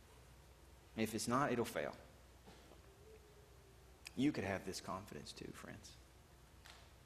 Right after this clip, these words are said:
And to whatever extent you come to share this confidence, I wanna remind you now of what you're most confident in.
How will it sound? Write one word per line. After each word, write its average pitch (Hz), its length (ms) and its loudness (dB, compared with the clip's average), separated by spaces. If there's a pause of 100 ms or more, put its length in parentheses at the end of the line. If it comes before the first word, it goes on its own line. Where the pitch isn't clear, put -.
(1800)
And 117 120 4
to 117 80 8
whatever 127 300 12
extent 127 500 2 (540)
you 131 180 8
come 120 320 4
to 110 80 0
share 110 320 6
this 101 140 2
confidence, 101 800 -2 (920)
I 110 120 8
wanna 151 200 8
remind 123 400 8
you 123 80 4
now 113 500 2
of 104 160 0
what 113 240 4
you're 127 120 4
most 117 420 2
confident 104 560 0
in. 98 240 -2